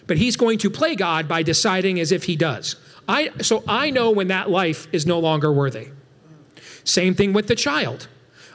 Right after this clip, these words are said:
I know when that life is, is really not wanted. And then we get to Edward,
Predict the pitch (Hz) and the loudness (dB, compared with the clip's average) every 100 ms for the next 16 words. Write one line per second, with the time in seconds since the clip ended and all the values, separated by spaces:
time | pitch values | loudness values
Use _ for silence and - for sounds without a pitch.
0 | - 190 285 294 254 233 214 214 214 196 | -2 0 2 2 2 4 2 2 0 2
1 | 202 202 214 165 - 190 175 170 208 190 | 2 2 0 -2 0 0 2 2 2 2
2 | 185 170 165 170 143 139 113 - - - | 0 0 2 2 2 0 -4 -12 -20 -20
3 | - - _ - - - - 202 233 240 | -20 -20 _ -20 -20 -8 0 2 2 0
4 | - 170 277 294 208 196 | 0 0 0 2 2 2